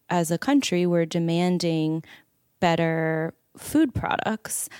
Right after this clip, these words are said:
um, and companies, even, you know, the big companies have changed their ways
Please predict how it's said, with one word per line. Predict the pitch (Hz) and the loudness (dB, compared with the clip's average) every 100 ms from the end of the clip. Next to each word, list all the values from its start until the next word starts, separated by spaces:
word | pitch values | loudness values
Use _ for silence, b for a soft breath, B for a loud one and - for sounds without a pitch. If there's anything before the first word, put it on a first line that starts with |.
| B | B
um, | 175 170 160 160 - | 0 2 2 0 -2
and | 175 | -2
companies, | 175 165 170 165 165 160 | -2 -4 -4 -2 -4 -4
even, | 160 160 165 | -4 -4 -4
you | 160 | -4
know, | 147 | -4
the | 160 | -4
big | - 175 | -2 -4
companies | 165 156 156 151 156 - | -2 -4 -2 -2 -4 -6
have | 156 | -8
changed | - 151 156 - | -4 -4 -4 -4
their | 151 | -4
ways | 160 160 156 156 | 0 0 -2 -4